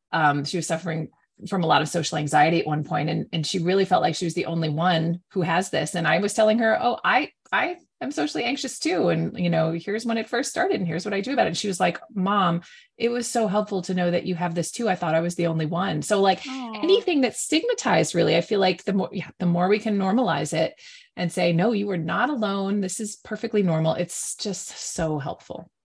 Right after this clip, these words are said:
Speaker 2: When you, um, published your newsletter, there's such great info in that. And I know you talked to a lot of really smart people. You've gotten some great comments. Has this, uh, shifted,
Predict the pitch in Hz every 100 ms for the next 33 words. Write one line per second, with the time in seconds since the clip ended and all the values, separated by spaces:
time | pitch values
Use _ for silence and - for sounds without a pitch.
0 | _ - 247 262 320 349 302 240 214 214
1 | - 262 277 233 208 214 196 175 151 151
2 | 175 _ _ _ 208 208 - 277 285 -
3 | 214 - _ _ - 220 220 196 180 165
4 | 165 165 170 175 190 175 175 254 247 -
5 | 220 190 190 185 185 170 - 170 165 -
6 | 262 254 233 220 196 147 160 - - 165
7 | 170 170 - 247 240 240 226 226 - -
8 | - - _ _ - - 277 262 220 262
9 | 311 - - 220 208 196 202 - 247 247
10 | 269 269 254